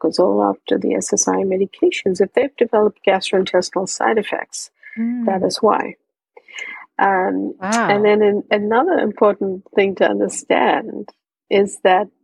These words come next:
Speaker 1: seventy percent of the immune system is in the gut. So this is a very important area, uh, in mental health, because this connection is really helping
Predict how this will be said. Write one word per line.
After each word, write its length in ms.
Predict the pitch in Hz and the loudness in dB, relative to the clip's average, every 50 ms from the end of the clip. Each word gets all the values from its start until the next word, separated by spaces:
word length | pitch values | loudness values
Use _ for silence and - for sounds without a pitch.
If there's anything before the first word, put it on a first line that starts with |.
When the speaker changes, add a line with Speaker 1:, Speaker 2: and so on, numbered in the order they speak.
| _ _ | _ _
Speaker 1:
seventy 300 | - - 214 233 254 294 | -4 -4 -2 0 -2 -2
percent 260 | - - - 269 254 269 | -4 -2 -2 -2 -2 -2
of 80 | - | 0
the 80 | - 254 | 0 0
immune 260 | 240 240 254 285 330 | 0 2 2 0 0
system 400 | - - 202 - - - - - | 0 -2 -6 -6 -6 -8 -10 -10
is 120 | - - - - | -10 -12 -12 -12
in 60 | - | -12
the 40 | 202 | -12
gut. 280 | - - - 202 - - _ _ _ _ _ - - - _ _ | -10 -12 -14 -14 -16 -20 _ _ _ _ _ -20 -20 -20 _ _
So 160 | - 220 202 | 0 0 0
this 320 | 185 - 269 339 330 - 415 | 2 2 2 0 2 2 2
is 160 | 392 302 - | 2 2 2
a 120 | 247 220 - | 0 0 0
very 320 | 196 208 190 190 208 214 208 | 2 2 4 6 6 6 4
important 600 | 196 185 - - - 202 190 - - 185 180 - 247 | 2 0 -6 -8 -8 -8 -6 -6 -6 -6 -6 -6 -4
area, 580 | 220 208 214 214 220 190 175 - - - 196 - _ _ _ _ - | 0 2 2 4 4 4 4 2 0 -4 -8 -10 _ _ _ _ 0
uh, 120 | 190 185 | 0 0
in 200 | - - 190 196 | 2 2 0 0
mental 300 | 190 - - - - - 185 | 0 -2 -2 -2 -4 -6 -4
health, 320 | - 196 - 180 - - _ | -2 -2 -2 -2 -4 -10 _
because 380 | - 214 - - - 202 190 - | -8 -8 -6 -2 -2 -2 0 0
this 160 | 196 190 - | -2 -2 -4
connection 840 | - - 202 190 190 202 247 277 - - - - - - - 185 196 202 | -6 -6 -6 -4 -2 0 -2 -2 -2 -6 -6 -4 -4 -4 -4 -6 -6 -4
is 140 | 196 - | -2 0
really 240 | 196 202 220 233 226 | 2 2 4 2 2
helping 640 | 214 - 208 202 - - - 190 185 196 202 202 | 2 2 0 0 0 0 2 2 2 2 0 -2